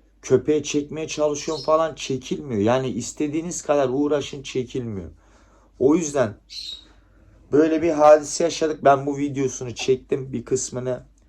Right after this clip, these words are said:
Bu arada domuzu köpekler sabah gittiğimde zaten akşam hırçın didik diyordu. Köpekler yemiş dostum. Sadece domuzun kafayla şu kısmı kalıyor. Bu arada köpekler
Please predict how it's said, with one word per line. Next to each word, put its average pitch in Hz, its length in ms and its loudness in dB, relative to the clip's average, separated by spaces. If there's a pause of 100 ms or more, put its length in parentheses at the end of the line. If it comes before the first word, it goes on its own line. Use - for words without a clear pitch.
(300)
Bu 123 100 10
arada 131 220 8
domuzu 131 400 4
köpekler 123 680 0
sabah 117 540 -2
gittiğimde 131 440 -4
zaten 135 300 2
akşam 123 400 0 (420)
hırçın 117 500 -4
didik 110 320 -8
diyordu. 139 380 -2 (960)
Köpekler 127 560 2
yemiş 123 440 -2
dostum. 104 340 -4
Sadece 123 500 0 (140)
domuzun 123 480 -4 (520)
kafayla 147 760 0
şu - 200 -10
kısmı 135 360 -8
kalıyor. 113 300 0
Bu 131 100 6
arada 135 220 2
köpekler 147 640 -2